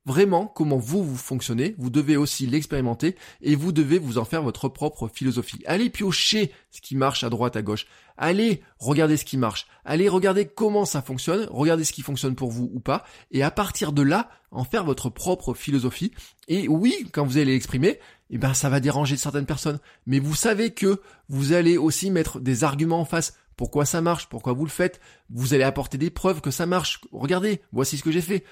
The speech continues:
Je reprends mon coach. Il m'a dit, m'a pas dit, écoute, tu fais ça, ça et ça et ça, et puis le, tu te, t'en fous du reste.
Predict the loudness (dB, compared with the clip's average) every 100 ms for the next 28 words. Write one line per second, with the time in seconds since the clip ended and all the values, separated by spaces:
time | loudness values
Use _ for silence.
0 | _ -6 -4 -2 -2 0 0 0 -4 -2
1 | 0 2 2 -2 -4 -2 2 4 2 2
2 | 0 -2 -8 -6 -4 -2 -2 -4 -2 -2
3 | 0 0 0 -2 -2 -4 -10 -14 -14 -16
4 | _ -4 -4 -4 0 0 0